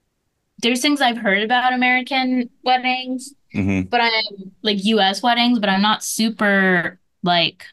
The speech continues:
Speaker 2: Oh, yeah,
Speaker 1: I'm
Speaker 2: yeah. I, I used to
Speaker 1: <laughs>
Speaker 2: work, uh, I used to work in the wedding industry. I was a wedding D J
Speaker 1: Oh.
Speaker 2: in college.
Speaker 1: Oh, that's cool.
Speaker 2: <laughs>
Speaker 1: Yeah.
Speaker 2: It was
Speaker 1: Yeah, that's really interesting. I didn't know that. Yeah, I,
Speaker 2: Yeah.
Speaker 1: I'm not super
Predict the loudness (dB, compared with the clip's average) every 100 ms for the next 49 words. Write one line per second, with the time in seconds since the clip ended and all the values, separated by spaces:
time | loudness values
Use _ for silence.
0 | _ _ _ _ _ _ _ _ _ _
1 | _ _ 0 2 4 4 4 4 2 0
2 | -4 _ _ _ 0 0 2 0 0 -2
3 | -2 -2 0 -2 -2 0 2 2 2 2
4 | 0 0 0 0 0 0 0 -2 -2 -4
5 | -2 0 0 0 0 0 -2 -2 -2 -2
6 | -2 -2 0 2 2 2 0 2 0 0
7 | -2 -2 -2 -2 -4 -6 -2 -2 0 0
8 | 0 -2 -2 -2 -2 -8 -14 -18 _ _
9 | -4 -4 -2 0 0 -2 -10 _ _ -10
10 | -6 -2 0 2 2 0 -2 -6 -6 0
11 | 0 2 0 0 0 0 0 -2 -2 0
12 | 0 0 0 0 0 0 0 0 2 0
13 | 0 0 0 -2 -6